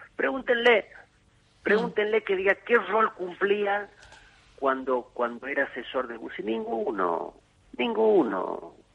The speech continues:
pero ningún rol, ¿no es cierto? Es, es parte de la casta que hoy él... Este, ataca, descalifica, vino aquí a, a apoyar a un, a un emergente de la casta política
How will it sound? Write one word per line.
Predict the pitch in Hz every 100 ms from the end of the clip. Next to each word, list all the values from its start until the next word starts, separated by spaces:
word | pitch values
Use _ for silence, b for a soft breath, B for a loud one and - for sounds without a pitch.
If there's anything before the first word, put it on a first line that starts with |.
| _
pero | - 233
ningún | 226 214 185 175 127
rol, | 123 113 95 80 - - - -
¿no | -
es | -
cierto? | 147 294
Es, | - - -
es | 185 185
parte | - 226 - 175
de |
la | 139 131 -
casta | - 208 - 156
que | - 165
hoy | 165 160 B B B
él... | 156 180 175 B B _ _
Este, | 139 - - -
ataca, | - - 190 185 165 160 151 135
descalifica, | 123 - 123 123 120 - 196 180 - 143 139 B B B -
vino | 170 190 160
aquí | 151 165
a, | 156
a | - 127 -
apoyar | 123 - 139 160 175
a | -
un, | 127 120
a | 113
un | 113 123
emergente | 143 151 - 185 220 175
de | 160
la | 139 120
casta | 160 170 165 -
política | 151 175 - 185 - 135